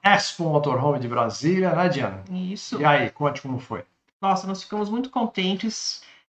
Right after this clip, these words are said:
Speaker 2: é, principalmente das visitas de vocês que nós recebemos lá. Ficamos muito felizes de ver vocês por lá.
Speaker 1: Muita gente mesmo, olha.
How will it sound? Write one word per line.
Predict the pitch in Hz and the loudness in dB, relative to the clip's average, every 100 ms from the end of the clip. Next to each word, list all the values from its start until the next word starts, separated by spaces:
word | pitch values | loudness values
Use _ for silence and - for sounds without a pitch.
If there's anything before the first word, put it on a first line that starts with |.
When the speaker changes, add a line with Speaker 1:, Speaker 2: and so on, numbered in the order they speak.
| _ - | _ -2
Speaker 2:
é, | 185 185 185 180 | 2 4 4 2
principalmente | 185 208 220 214 214 233 226 | 2 -2 0 2 2 0 2
das | 220 208 | 2 4
visitas | 214 202 220 214 208 | 4 4 2 0 0
de | 196 | -2
vocês | 185 196 196 190 | 0 0 -2 -4
que | 190 | -2
nós | 190 185 | -4 -2
recebemos | 185 185 180 180 175 170 | -4 -4 -4 -4 -4 2
lá. | 170 180 | 4 4
Ficamos | - - 190 196 | 2 -4 -2 0
muito | 208 247 320 320 | 2 4 4 0
felizes | - 220 220 208 190 | -2 0 2 0 0
de | 190 | 0
ver | 190 | 0
vocês | 190 190 175 180 | 0 -2 -6 -8
por | - 170 | -8 0
lá. | 160 190 262 - _ _ _ 117 | 4 4 2 -6 _ _ _ -10
Speaker 1:
Muita | 120 127 | -4 -2
gente | 107 110 - | -2 -4 -6
mesmo, | 107 101 - 110 | -10 -10 -6 -4
olha. | 107 | -4